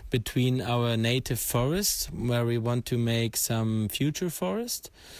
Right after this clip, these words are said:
So we don't plant, like it's normally in Chile, eucalyptus and, and pino. We only plant native, uh, ar-, arboles, um,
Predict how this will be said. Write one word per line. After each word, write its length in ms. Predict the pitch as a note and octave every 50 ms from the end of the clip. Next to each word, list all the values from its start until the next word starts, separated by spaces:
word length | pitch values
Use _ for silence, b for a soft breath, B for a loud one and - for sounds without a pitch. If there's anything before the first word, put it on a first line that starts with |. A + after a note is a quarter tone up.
| B B B
So 460 | - - - B2+ A#2+ A#2+ A#2+ A#2+ A#2+
we 280 | G#2 E2+ B2+ B2 A#2 A2+
don't 380 | A2 A#2+ A#2+ B2+ C3 C3+ -
plant, 560 | - - B2+ B2+ B2+ B2+ B2+ B2 A2+ - -
like 360 | A#2 A#2 A#2 A#2 A2+ A2+ - A#2
it's 260 | A#2 A2+ - - -
normally 480 | B2+ B2 A#2+ C3 C#3+ D3+ D3+ C#3+ C#3+
in 120 | C#3+ C#3 C3
Chile, 440 | - - D3 C#3 C3 C3 C3 B2 -
eucalyptus 600 | B2 A#2 - A#2+ B2 B2+ B2+ - - C3 - -
and, 340 | A#2+ A#2 A#2 A#2 A2+ A2+ A2+
and 240 | A#2 A#2+ A2+ G#2+ -
pino. 380 | - D3 D#3+ F3 F#3 G3+ G#3
We 180 | F#3+ C#3+ A#2+ A2
only 320 | A2+ A#2 A#2+ A#2 A2+ A#2
plant 340 | G#2+ - - A#2 A2+ A#2 A#2
native, 680 | A#2 A2+ A2+ A#2+ C3+ C#3+ C#3 - D#3 C3+ B2 - - -
uh, 440 | A2 C3+ C3+ C3+ C3+ C3 C3 B2 -
ar-, 320 | - A#2+ C3+ C#3+ C3+ - -
arboles, 560 | G2+ B2+ C3 C#3 D3 D3+ D#3+ E3+ D#3+ - - -
um, 480 | A#2 A2+ A2+ G#2 G#2 G#2+ G#2+ G#2 G2+